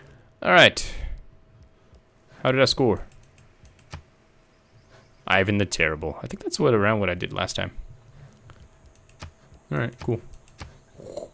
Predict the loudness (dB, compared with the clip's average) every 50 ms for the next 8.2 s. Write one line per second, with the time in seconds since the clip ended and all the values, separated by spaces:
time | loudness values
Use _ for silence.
0 | _ _ _ _ -20 -20 -20 -20 -20 -20 -20 _ _ _ _ _ _ _ _ _
1 | _ _ _ _ -20 -20 -20 -20 -20 -20 -20 -16 -12 -10 -10 -8 -8 -8 -8 -8
2 | -8 -10 -10 -10 -10 -10 -10 -10 -12 -12 -12 -12 -12 -12 -12 -8 -6 -4 -4 -6
3 | -6 -10 -14 -14 -14 -16 -18 -20 -20 -20 -20 -20 -20 _ -20 -20 _ -20 _ _
4 | -20 -18 -18 -14 -10 -10 -10 -10 -8 -6 -4 -4 -4 -4 -8 -14 -20 -20 -20 _
5 | _ _ _ _ -20 _ -20 _ _ _ _ _ _ _ _ _ _ _ _ _
6 | _ _ _ -10 -8 -8 -6 -6 -6 -8 -10 -12 -12 -12 -10 -10 -8 -8 -10 -12
7 | -12 -12 -10 -10 -10 -10 -10 -10 -10 -10 -10 -12 -12 -10 -8 -8 -8 -8 -6 -8
8 | -8 -8 -10